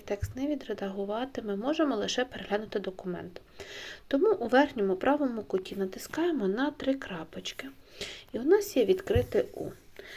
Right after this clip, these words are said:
Тепер наш документ відкривається у, е, Google додатку, який називається, так і називається Google Документи.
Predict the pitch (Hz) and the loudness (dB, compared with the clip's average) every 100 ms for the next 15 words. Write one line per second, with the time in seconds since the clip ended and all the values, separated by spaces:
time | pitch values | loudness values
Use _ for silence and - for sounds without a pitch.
0 | - - 226 - 427 381 233 240 233 208 | -18 -4 0 6 8 6 4 2 2 -2
1 | - 190 233 330 381 - - - 190 202 | -2 -2 4 6 6 4 -8 -2 0 4
2 | 208 202 247 - 233 - 220 202 190 - | 4 4 0 -2 -2 2 2 2 -2 -14
3 | 208 190 190 220 196 196 190 196 269 320 | -8 -4 2 2 2 0 -2 0 0 0
4 | - 285 277 - 247 220 196 208 214 - | -2 -4 -2 0 0 -2 -6 -4 -6 -6
5 | 202 - 190 190 175 - 180 233 254 - | -6 -6 -6 -4 -6 -6 -2 -2 -2 -2
6 | 196 - 180 170 180 - | -6 -6 -10 -8 -12 -16